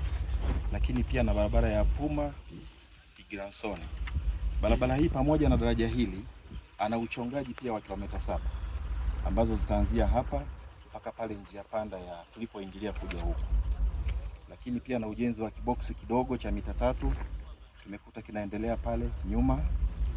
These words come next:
lakini pia na, na ujenzi wa karavati mstari mmoja na sehemu korofi za ku-, kunyanyua. Kazi iliyokwisha kufanyika hapa, Mheshimiwa Mwenyekiti, kwanza baada ya kuchimba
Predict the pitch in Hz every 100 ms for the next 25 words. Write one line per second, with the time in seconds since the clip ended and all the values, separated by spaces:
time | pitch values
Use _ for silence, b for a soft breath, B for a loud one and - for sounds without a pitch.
0 | - - 95 - 104 - - 98 95 -
1 | - - - - - - - 95 113 113
2 | 110 - 120 107 107 - 120 - - -
3 | - 117 110 104 123 147 151 160 - -
4 | - - - 98 - 110 117 107 - 113
5 | 98 98 98 123 135 - - 190 196 196
6 | 170 - - - - - - - - -
7 | - - - - - - 147 143 156 151
8 | 143 151 147 139 147 151 147 135 123 143
9 | 135 120 117 147 - 151 151 - - 151
10 | 151 - - - - - - - - -
11 | - 180 156 151 151 151 131 123 - 131
12 | 98 95